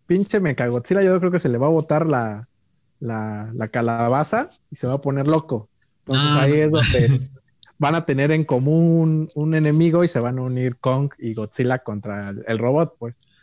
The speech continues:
Speaker 2: No, a mí
Speaker 1: Ajá.
Speaker 2: me gustaría más que, que se uniera, por ejemplo, King Kong con, con Mechagodzilla y, y contra Go-,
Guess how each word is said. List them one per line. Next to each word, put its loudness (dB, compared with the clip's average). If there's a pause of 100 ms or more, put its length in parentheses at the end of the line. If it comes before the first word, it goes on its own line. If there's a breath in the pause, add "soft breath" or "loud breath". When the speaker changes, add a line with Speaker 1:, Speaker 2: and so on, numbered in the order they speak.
(160 soft breath)
Speaker 2:
No, -2
a 2
mí 4
Speaker 1:
Ajá. 4
Speaker 2:
me 4
gustaría 2
más 2
que, -2
que -2
se 0
uniera, 2
por 0
ejemplo, 0
King 0
Kong 2
con, 0
con -2
Mechagodzilla 0
y, 2
y -6
contra -4
Go-, -4